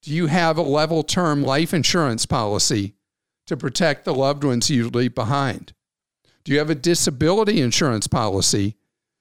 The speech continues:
if you're unable to continue to work because you become disabled?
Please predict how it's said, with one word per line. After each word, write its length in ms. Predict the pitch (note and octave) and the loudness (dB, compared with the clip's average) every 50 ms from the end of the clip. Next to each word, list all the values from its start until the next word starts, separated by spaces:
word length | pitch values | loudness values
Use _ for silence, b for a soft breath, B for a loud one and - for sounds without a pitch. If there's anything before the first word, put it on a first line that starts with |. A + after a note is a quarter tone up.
| _ _ _ - | _ _ _ -2
if 200 | D#3+ C#3 A#2+ A#2 | 0 0 0 0
you're 280 | A#2 C3+ D#3 E3+ E3+ - | 0 2 2 2 2 0
unable 460 | B2+ C3+ D3+ D3+ D3+ D3+ D3+ D#3+ D#3 | 0 0 2 4 4 2 2 2 0
to 100 | C#3+ C#3 | -2 -2
continue 540 | C3 - D3 B2+ - F3+ E3 D#3 D#3 D3 C3+ | -4 -6 -8 -4 -2 0 0 2 2 0 0
to 100 | C3+ C3+ | 0 0
work 580 | A2+ G#2+ C#3 E3+ F#3 C3 - - - - - _ _ _ _ _ _ _ _ _ - | 0 0 0 0 0 0 -2 -6 -14 -20 -20 _ _ _ _ _ _ _ _ _ -10
because 320 | C3+ A#2 - C#3+ A#2+ G#2+ | -6 -2 0 0 2 2
you 80 | D3 C#3+ | 0 0
become 340 | B2 C3 - E3 D3+ B2+ B2 | 0 0 0 0 0 0 0
disabled? 720 | B2 C3 A#2 - E3+ C#3 D3 E3+ D#3 A#2+ - - - | 0 0 0 2 2 2 2 2 0 -2 -6 -8 -14